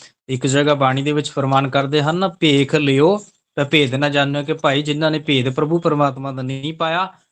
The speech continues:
ਤੇ ਉੱਤੋਂ ਬਣਾਉਟੀ ਭੇਖ ਬਣਾ ਕਰਕੇ ਲੋਕਾਂ ਨੂੰ ਉਲਝਾਉਣ ਦਾ ਜਿਹੜਾ ਯਤਨ ਕਰ ਰਹੇ ਹਨ, ਸ-, ਉਹਨਾਂ ਨੇ ਸਤਿਗੁਰੂ ਪਾਤਸ਼ਾਹ ਜੀ ਨੇ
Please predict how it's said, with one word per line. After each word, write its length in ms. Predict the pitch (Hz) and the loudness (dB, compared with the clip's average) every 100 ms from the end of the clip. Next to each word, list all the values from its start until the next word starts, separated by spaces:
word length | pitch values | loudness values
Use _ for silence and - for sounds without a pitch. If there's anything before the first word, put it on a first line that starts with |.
| _ _ | _ _
ਤੇ 120 | 160 | -8
ਉੱਤੋਂ 300 | 160 - 190 | -8 -4 -2
ਬਣਾਉਟੀ 460 | 175 156 151 156 202 | -2 -2 -2 -2 -2
ਭੇਖ 260 | 196 170 135 | 0 0 0
ਬਣਾ 260 | 147 143 | 0 0
ਕਰਕੇ 340 | 135 139 127 143 | 0 -2 0 0
ਲੋਕਾਂ 320 | 139 131 135 | 0 0 0
ਨੂੰ 120 | 139 | 0
ਉਲਝਾਉਣ 360 | 135 139 127 120 | 0 2 0 0
ਦਾ 220 | 127 117 - _ _ _ | -4 -8 -14 _ _ _
ਜਿਹੜਾ 300 | 123 135 135 | -2 2 2
ਯਤਨ 320 | 127 127 170 | 2 0 0
ਕਰ 180 | 170 160 | 0 0
ਰਹੇ 180 | 151 156 | 0 -2
ਹਨ, 200 | 151 151 151 - _ _ _ | -2 -6 -12 -20 _ _ _
ਸ-, 140 | - - | -20 -14
ਉਹਨਾਂ 280 | 143 147 156 | -10 -6 -6
ਨੇ 60 | |
ਸਤਿਗੁਰੂ 380 | 151 143 139 156 | -6 -6 -6 -6
ਪਾਤਸ਼ਾਹ 380 | 156 143 135 143 | 0 0 0 -4
ਜੀ 140 | 139 | -2
ਨੇ 260 | 135 135 127 | 0 0 -2